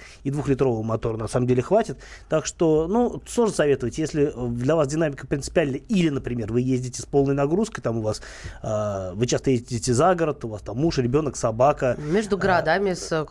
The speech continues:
Speaker 2: с кучей в багажнике вещей.
Speaker 1: Тогда запас, э,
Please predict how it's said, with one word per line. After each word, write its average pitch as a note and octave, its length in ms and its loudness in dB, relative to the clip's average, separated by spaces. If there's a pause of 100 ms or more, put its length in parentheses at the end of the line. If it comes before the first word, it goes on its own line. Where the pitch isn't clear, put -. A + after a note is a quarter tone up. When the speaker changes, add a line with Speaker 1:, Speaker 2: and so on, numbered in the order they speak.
Speaker 2:
с - 80 -8
кучей G3 300 0
в D3 120 -6
багажнике D#3+ 680 -2
вещей. D#3+ 520 -2
Speaker 1:
Тогда C3+ 340 4
запас, E3+ 580 2
э, A#2+ 640 -2